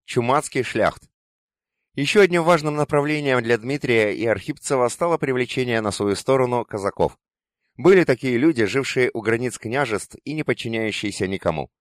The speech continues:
Жить под князем означало, что пятьдесят процентов выращенного уйдёт на налоги,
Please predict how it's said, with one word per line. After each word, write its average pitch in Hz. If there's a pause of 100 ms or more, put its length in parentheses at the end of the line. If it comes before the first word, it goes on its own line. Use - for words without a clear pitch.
(520)
Жить 123
под 123
князем 147
означало, 120
что -
пятьдесят 131
процентов 127
выращенного 117
уйдёт 117
на 123
налоги, 98